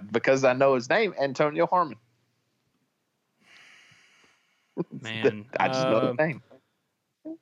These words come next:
Speaker 2: well, what do you value? Right?
Speaker 1: Yeah.
Speaker 2: What do you think Ole Miss needs the most? If you think Ole Miss needs to
Speaker 1: <laughs>
Speaker 2: sign a dynamic quarterback, well, then Luke Altmaier from Starkville as their top quarterback prospect.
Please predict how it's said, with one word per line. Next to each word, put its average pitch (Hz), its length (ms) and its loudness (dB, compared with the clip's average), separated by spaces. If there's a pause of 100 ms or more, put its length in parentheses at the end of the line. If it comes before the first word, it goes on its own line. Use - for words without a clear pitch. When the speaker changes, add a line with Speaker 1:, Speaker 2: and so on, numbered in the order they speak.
(120)
Speaker 2:
well, 185 160 2
what 247 100 4
do 254 60 2
you 208 140 0
value? 143 520 -2 (1160)
Right? 151 220 -4
Speaker 1:
Yeah. - 220 -4 (260)
Speaker 2:
What 180 180 -4
do 214 60 -4
you 202 120 -6
think 170 320 -10
Ole 147 160 -6
Miss 143 240 -10
needs 131 360 -12
the 120 60 -14
most? 107 520 -16 (580)
If 123 120 -14
you 139 60 -12
think 175 200 -4
Ole 175 160 2
Miss 165 240 0
needs 143 220 -2
to 165 80 0
Speaker 1:
<laughs> - 0 -
Speaker 2:
sign 143 260 -2
a 127 60 -6
dynamic 131 540 -6
quarterback, 107 600 -12
well, 123 200 -4
then 117 220 -10
Luke 135 300 -6 (480)
Altmaier 127 520 -2
from 123 120 -18
Starkville 127 500 -6
as 107 80 -12
their 110 120 -12
top - 280 -8
quarterback 107 400 -10
prospect. - 520 -14